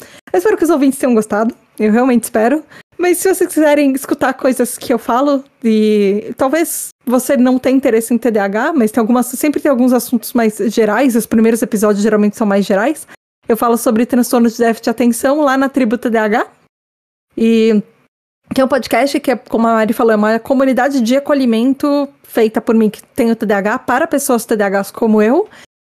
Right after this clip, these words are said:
E pra gente se entender um pouco, entender como funciona o nosso cérebro. E também a Mari e eu falamos coisas aleatórias lá no Café com T D A H. E aí são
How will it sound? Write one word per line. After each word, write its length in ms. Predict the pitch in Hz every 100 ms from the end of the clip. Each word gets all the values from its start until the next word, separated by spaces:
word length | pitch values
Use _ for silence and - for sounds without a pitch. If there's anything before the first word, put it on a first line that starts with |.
| _ -
E 200 | 277 285
pra 120 | 320
gente 160 | 349 370
se 140 | -
entender 340 | 381 370 302 302
um 80 |
pouco, 260 | 285 285 302
entender 300 | 277 247 240
como 180 | 247 240
funciona 400 | - 254 - 240
o 60 |
nosso 220 | 240 240 -
cérebro. 600 | - 226 226 254 285 285 - - -
E 80 |
também 400 | 320 349 403 440 440
a 140 | - 285
Mari 280 | 277 285 247
e 40 |
eu 140 | 247
falamos 400 | 277 269 254 262
coisas 360 | - 262 247 233
aleatórias 880 | 240 233 226 - 247 247 302 302 - - -
lá 160 | - 240
no 120 | 269
Café 340 | 285 269 269
com 160 | 254 254
T 100 | 247
D 80 | 226
A 80 | 214
H. 260 | 208 311 -
E 80 | 294
aí 100 | 233
são 260 | - 262